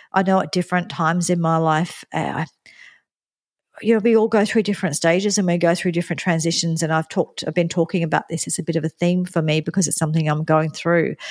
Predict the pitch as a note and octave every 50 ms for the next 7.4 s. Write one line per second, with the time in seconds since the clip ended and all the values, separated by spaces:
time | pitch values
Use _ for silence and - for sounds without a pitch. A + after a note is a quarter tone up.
0 | - - - - - _ - E3+ D3+ - E3+ E3+ E3 - E3 E3+ D#3 F#3 F#3+ F#3
1 | G3 F#3+ F3 E3 - - F#3+ F3 E3 D#3+ E3+ E3 - F3+ E3+ E3+ F3 F3 E3 D#3+
2 | D#3 D#3+ D#3+ D3+ D3+ E3+ - - D#3+ D3+ - - E3+ D#3+ D#3+ D#3+ - - - -
3 | - - _ _ _ - - - F3+ F#3 G#3 A#3 C4+ C4 A#3 G3+ E3 D#3+ D#3 -
4 | - D#3+ E3+ F#3+ F#3 - - G#3 F#3+ G#3 G#3+ - - - - - - E3 E3 D#3+
5 | - - E3+ D#3+ D#3 D#3 - - F3 F3 F3+ F#3 F#3 F3 E3+ E3 D#3+ E3 D#3+ E3+
6 | - - - E3+ E3+ D#3+ - - _ - D#3 D#3+ D#3+ D#3+ D#3+ - - F3 E3+ F3
7 | F3+ F3+ F3 E3+ E3+ E3 E3+